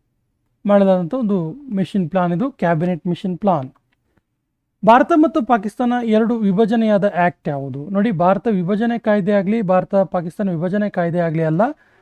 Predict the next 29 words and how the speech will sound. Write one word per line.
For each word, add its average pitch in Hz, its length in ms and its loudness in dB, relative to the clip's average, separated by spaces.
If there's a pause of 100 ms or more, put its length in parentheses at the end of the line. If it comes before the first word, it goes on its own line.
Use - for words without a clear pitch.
(320)
ಭಾರತ 190 400 6 (140)
ಸರ್ಕಾರ 220 440 2
ಕಾಯ್ದೆ 202 680 0 (580)
ಸಾವಿರದ 196 260 6
ಒಂಬೈನೂರ 202 360 2 (800)
ನಲವತ್ತೇಳು, 208 720 4
ಭಾರತ 185 340 2 (100)
ಸರ್ಕಾರ 208 320 0
ಕಾಯ್ದೆ 196 280 -2
ಸಾವಿರದ 180 260 0
ಒಂಬೈನೂರ 185 260 -2
ನಲವತ್ತೇಳರ 185 540 0
ಪ್ರಕಾರ 175 420 -2
ಭಾರತ 170 360 -2
ಮತ್ತು 180 400 -2
ಪಾಕಿಸ್ತಾನ 160 480 -6
ವಿಭಜನೆ 160 340 -4
ಆಗುತ್ತೆ. 165 320 -4 (540)
ಭಾರತ 277 300 4
ಮತ್ತು 320 280 0
ಪಾಕಿಸ್ತಾನ 226 480 -2
ವಿಭಜನೆ 202 340 0
ಬಗ್ಗೆ 185 200 -2
ಒಂದು 180 160 -2
ಇಂಪಾರ್ಟೆಂಟ್ 180 420 -4
ಅಂಶ 175 220 -6
ಇದೆ, 175 160 -4
ಏನು 175 140 -4
ಕೇಳಿದ್ರೆ 190 580 -4